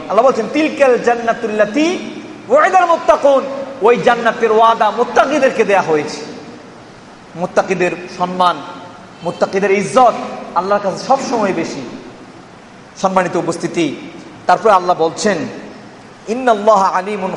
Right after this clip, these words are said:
খবীর", নিশ্চয়ই আল্লাহ রাব্বুল আলামিন সব কিছুর ব্যাপারে জ্ঞাত আছেন এবং সব কিছুর ব্যাপারে খবর রাখেন। কোনো একটা জিনিস আল্লাহর দৃষ্টির বাহিরে নয়, কোনো একটা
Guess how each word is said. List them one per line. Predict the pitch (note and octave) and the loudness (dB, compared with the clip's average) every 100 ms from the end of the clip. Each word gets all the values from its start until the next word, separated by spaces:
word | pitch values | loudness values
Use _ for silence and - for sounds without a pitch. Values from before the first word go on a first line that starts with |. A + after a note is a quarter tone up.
| - | 0
খবীর", | F3 G3+ F3+ - - - - F#3+ | 0 0 -2 -6 -14 -18 -16 -8
নিশ্চয়ই | G#3+ - G#3+ | -6 -2 0
আল্লাহ | F3 F#3 | 2 0
রাব্বুল | F#3+ F#3 | 0 2
আলামিন | F#3 F3 E3+ - - - - - | 0 -2 -6 -10 -14 -18 -10 0
সব | F#3+ - | 0 0
কিছুর | F#3 - E3 | -8 -8 -4
ব্যাপারে | E3 E3+ D#3+ C#3+ - - B2+ | 0 0 0 -4 -8 -14 -10
জ্ঞাত | C3 E3 F3 | -2 0 2
আছেন | D#3 D3 - C#3+ B2+ B2 - - - | 2 2 -2 -4 -4 -10 -16 -20 -2
এবং | F3 G3 | 0 2
সব | - A#3+ C#4 - | 4 4 4 0
কিছুর | C4 A#3+ | -6 -4
ব্যাপারে | G#3 G#3 G3 F#3+ D3+ - - - | -2 2 2 0 -4 -8 -14 -2
খবর | F3+ F3+ E3+ | 0 2 2
রাখেন। | E3+ E3+ D#3 - | 0 -2 -8 -6
কোনো | D4 F#4 F#4 | -2 0 4
একটা | D#4 D4 - F#3+ | 2 2 0 0
জিনিস | G3 A3+ A3 - - - - - - | -2 -2 -2 -4 -10 -14 -18 -20 -4
আল্লাহর | F3+ G3+ G#3 G3+ D#3+ | 0 0 4 2 2
দৃষ্টির | E3+ G3+ - F#3+ | -4 -6 -6 -2
বাহিরে | F3+ F#3 F#3 A3+ D#4+ D#5 - - - - - F3+ | 2 2 4 4 4 0 -6 -10 -14 -16 -14 2
নয়, | C#4 F#4 F#4 C4+ - - - - - - | 4 6 4 2 -2 -12 -12 -14 -16 -6
কোনো | D#4 F#4 | 2 4
একটা | F4+ B3+ E4 | 2 4 2